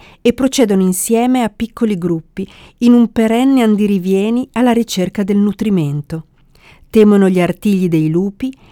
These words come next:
e patiscono il progressivo deterioramento della mandria. Eppure procedono,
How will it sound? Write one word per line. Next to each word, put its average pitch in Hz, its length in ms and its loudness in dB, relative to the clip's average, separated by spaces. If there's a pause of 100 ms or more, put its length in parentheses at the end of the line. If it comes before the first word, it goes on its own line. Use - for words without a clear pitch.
(160)
e 220 140 0
patiscono 269 640 -2
il 240 80 0
progressivo 220 680 -2
deterioramento 208 840 0
della 190 220 -2
mandria. 151 520 -4 (880)
Eppure 202 640 -4
procedono, 160 840 -6